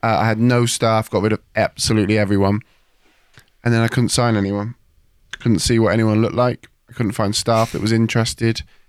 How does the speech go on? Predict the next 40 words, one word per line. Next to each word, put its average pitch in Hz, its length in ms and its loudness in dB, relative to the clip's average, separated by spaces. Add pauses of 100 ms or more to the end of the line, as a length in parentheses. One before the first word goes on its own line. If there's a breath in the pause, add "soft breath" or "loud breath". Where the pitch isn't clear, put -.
(100)
I - 380 -20
couldn't - 280 -2
find - 260 -2
players 117 400 0
that 104 120 0
are 117 120 2
interested 117 680 -2 (260)
'cause 117 140 -4
I 117 40 2
had 117 220 0
nobody 120 960 2 (440)
to 117 120 -4
kind 113 300 0
of - 160 -6 (160)
highlight 110 640 -2
whom 117 360 2
or 104 180 0 (120)
who 113 180 2
might 110 380 2
not 120 260 0
want 117 260 -2
to - 80 -10
play. 139 400 -2 (520 loud breath)
Uh, 117 220 2
so 135 100 0
I 131 80 0
had 143 100 -2
to 156 80 -4
basically 131 520 0 (320)
spend 131 340 0 (140)
hours, 143 580 0 (220)
genuinely, 123 680 2 (440 soft breath)
probably 120 180 0
about 104 140 0
twenty 107 180 0
minutes, 104 340 -2 (280 loud breath)
scrolling 160 400 0
through, 123 300 0
finding 151 680 0
a 131 340 0